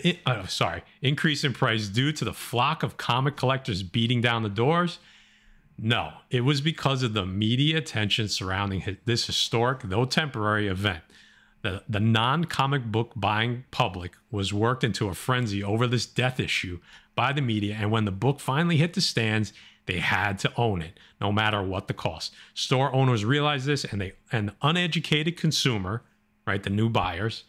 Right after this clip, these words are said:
along with their wallets, got raked over the coals. This shouldn't come as a, as much of a surprise as similarly hyped books, Batman four twenty-eight, Superman fifty, and Alpha Flight number one oh six. Uh, so you got Alpha Flight one oh six was like, I think they,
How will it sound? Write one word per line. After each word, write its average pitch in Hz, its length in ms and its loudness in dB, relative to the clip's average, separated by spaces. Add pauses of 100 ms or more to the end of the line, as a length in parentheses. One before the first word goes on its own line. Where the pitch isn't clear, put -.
(640)
along 117 360 2
with 165 140 0
their 185 160 4
wallets, 127 420 0
got 101 340 0
raked 113 280 2
over 127 160 0
the 123 100 2
coals. 92 440 -2
This 127 120 2
shouldn't 147 300 0
come 143 180 0
as 139 180 0
a, 135 160 -2 (100)
as 110 160 0
much 127 200 2
of 147 80 0
a 147 40 0
surprise 123 540 0
as 90 100 -4
similarly 123 380 2
hyped 127 300 0
books, 110 320 -2 (300)
Batman 123 400 2
four 139 200 2
twenty-eight, 147 600 0 (640)
Superman 147 500 2
fifty, 127 600 -2 (460)
and 113 380 2
Alpha 120 240 0
Flight 117 240 0
number 113 180 0
one 107 180 2
oh 101 40 2
six. - 440 0
Uh, 95 280 0
so - 160 0
you 107 140 2
got 98 260 2
Alpha 131 180 2
Flight 160 200 2
one 147 80 2
oh 139 40 2
six 156 220 0
was 104 120 -2
like, 98 240 0
I - 40 -2
think 107 320 -2
they, 104 380 0